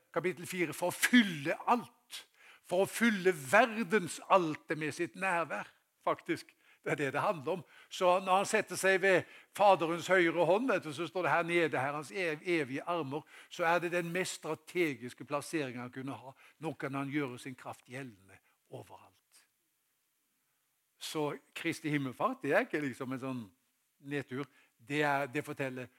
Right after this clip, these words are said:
nå kan han gjøre sin kraft gjeldende overalt. Også i dette møtet. Jesus er her. Han ser hva du strever med. Han kan møte deg, hjelpe deg med dagen i dag.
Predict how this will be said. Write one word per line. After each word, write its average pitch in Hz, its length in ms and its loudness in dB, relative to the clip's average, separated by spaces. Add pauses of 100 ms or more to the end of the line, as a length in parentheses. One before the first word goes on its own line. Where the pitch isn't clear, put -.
(160)
nå 143 160 -6
kan 135 160 -6
han 131 100 -4
gjøre 131 300 -8
sin 123 160 -14
kraft 123 260 -10
gjeldende 110 380 -20
overalt. 110 480 -20 (640)
Også 139 220 -10
i - 40 -12
dette 117 380 -14
møtet. - 400 -20 (1120)
Jesus 120 400 -12
er 117 140 -16
her. 120 180 -20 (1120)
Han 143 160 -10
ser 143 160 -6
hva 131 160 -8
du 127 60 -12 (100)
strever 123 400 -10
med. 113 140 -20 (920)
Han 139 80 -16
kan 120 160 -10
møte 139 320 -10
deg, 156 220 -2 (500)
hjelpe 135 320 -8
deg 123 140 -20
med 120 100 -20
dagen 127 380 -10
i 135 40 -10
dag. 143 220 -10